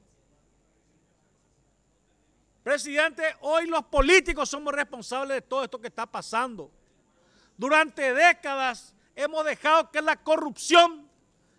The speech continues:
se empodere totalmente del gobierno, presidente.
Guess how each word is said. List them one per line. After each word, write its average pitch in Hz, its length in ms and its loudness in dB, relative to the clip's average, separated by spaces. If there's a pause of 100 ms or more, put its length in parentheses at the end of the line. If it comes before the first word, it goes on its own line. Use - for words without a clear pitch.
se 294 320 0
empodere 285 720 2
totalmente 294 1120 -4 (800)
del 262 220 0
gobierno, 254 560 2
presidente. 147 580 -16